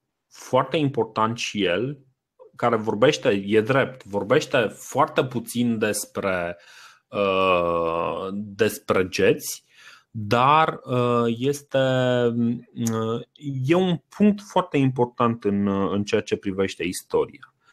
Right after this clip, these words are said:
Uh, Herodot își terme-, termină povestea, istoriile lui Herodot se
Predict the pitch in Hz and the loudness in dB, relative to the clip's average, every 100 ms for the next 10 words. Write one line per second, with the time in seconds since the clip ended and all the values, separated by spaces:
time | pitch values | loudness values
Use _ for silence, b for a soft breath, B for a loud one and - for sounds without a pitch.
0 | B B B B _ - 110 107 101 101 | B B B B _ 0 2 4 2 0
1 | - _ _ _ - 131 143 139 160 220 | -8 _ _ _ -2 2 2 4 4 4
2 | 226 _ - - _ _ - 139 127 - | 2 _ -20 -20 _ _ -4 -2 -2 -2
3 | 139 151 165 156 135 127 143 151 160 139 | 0 2 2 -2 -4 -4 -2 0 0 -2
4 | 127 117 107 120 131 - 98 104 120 123 | 0 -4 2 2 2 0 2 2 2 -2
5 | 117 113 - 147 143 120 104 101 92 101 | -6 -6 2 4 4 2 2 0 -2 -4
6 | 92 87 135 147 | -4 0 0 0